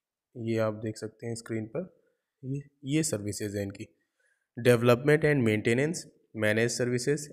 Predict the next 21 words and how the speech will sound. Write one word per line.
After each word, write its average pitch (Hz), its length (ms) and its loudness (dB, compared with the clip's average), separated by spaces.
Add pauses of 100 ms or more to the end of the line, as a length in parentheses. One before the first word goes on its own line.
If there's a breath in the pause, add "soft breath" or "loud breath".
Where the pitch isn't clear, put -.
(100)
एसएपी 113 460 -2
services, 131 520 -2 (500)
staffing 127 540 -4
and 180 180 -8
consulting। 101 520 -6 (960)
तो 135 160 0
overall 143 340 0
कुछ 135 160 -6
इस 127 160 -8
तरीके 117 220 -4
से 117 140 -2
वेबसाइट 127 480 -4
है, 160 60 -4
कुछ 120 240 -10
इस 113 120 -14
तरीके 123 540 -6
से 131 120 -4
इन-, 117 240 -4
इनका 117 320 -2
जो 151 160 -2
है 214 120 -2